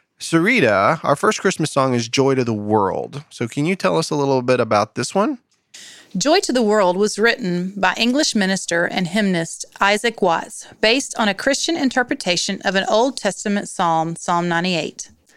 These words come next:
Speaker 2: The song was first published in seventeen nineteen in Watts' collection, The Psalms of David, imitated in the language of the New Testament, and applied to the Christian state and worship. The pa-, the paraphrase is Watts'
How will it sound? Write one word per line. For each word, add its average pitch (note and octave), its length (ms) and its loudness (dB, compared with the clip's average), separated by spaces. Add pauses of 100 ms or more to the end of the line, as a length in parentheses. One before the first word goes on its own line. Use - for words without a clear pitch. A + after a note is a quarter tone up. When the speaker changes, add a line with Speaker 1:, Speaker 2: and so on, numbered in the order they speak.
(120)
Speaker 2:
The G#3 80 -2
song G#3 280 0
was - 160 -6
first F#3+ 300 -2
published G3+ 460 0
in G3 140 -2
seventeen F#3 540 -2
nineteen A#3+ 500 -2
in F#3+ 140 -2
Watts' F#3+ 320 0
collection, E3+ 680 -2
The F3 100 -4
Psalms E3+ 420 -2
of F3 140 -6
David, D#3+ 580 -2
imitated G#3+ 600 2
in G3 200 -2
the G3 80 -2
language F#3 480 -2
of E3+ 180 -4
the F3+ 60 -4
New F3 180 -2
Testament, - 580 -6 (440)
and A3 140 2
applied A#3 420 2
to C4 80 -6
the B3 80 2
Christian G#3+ 420 -2
state E3+ 380 -4
and F#3+ 160 -2
worship. - 420 -2 (760)
The G#3 80 -2
pa-, - 260 -2 (240)
the G#3+ 80 0
paraphrase G3+ 1120 2 (200)
is G3 180 -2
Watts' G#3 460 2